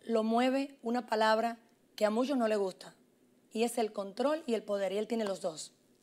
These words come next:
Él tiene el control y tiene el poder. ¿Qué quiero decir con esto? Que en el momento que un hombre como él toma el poder, es difícil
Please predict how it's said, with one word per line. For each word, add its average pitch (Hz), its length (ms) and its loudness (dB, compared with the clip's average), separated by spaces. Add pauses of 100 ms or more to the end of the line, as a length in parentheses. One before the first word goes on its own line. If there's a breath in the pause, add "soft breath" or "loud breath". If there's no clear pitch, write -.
(140)
Él 220 160 -4
tiene 220 200 -2
el - 100 -4
control 262 500 0
y 226 60 -10
tiene 208 180 -6
el 190 80 -6
poder. 175 340 -6 (600 soft breath)
¿Qué 254 100 -2
quiero 311 180 8
decir 277 280 4
con 233 160 0
esto? 185 240 -10 (800 soft breath)
Que 262 300 8
en 254 120 2
el 247 100 4
momento 285 640 2
que 240 100 2
un 254 140 4
hombre 262 300 2
como 214 260 0
él 202 360 0
toma 220 200 0
el 240 100 0
poder, 214 460 2 (420)
es 214 140 -2
difícil 247 600 -2